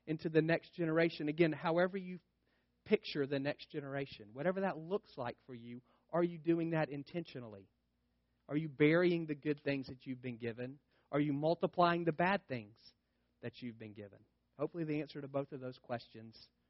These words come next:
is no. Let me close with this. I'm gonna give you four kings real quick.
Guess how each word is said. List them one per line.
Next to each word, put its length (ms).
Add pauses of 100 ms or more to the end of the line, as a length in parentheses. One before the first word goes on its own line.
(400)
is 200
no. 400
Let 100
me 120
close 420
with 180
this. 240 (320)
I'm 60
gonna 140
give 180
you 100 (120)
four 200
kings 400
real 180
quick. 340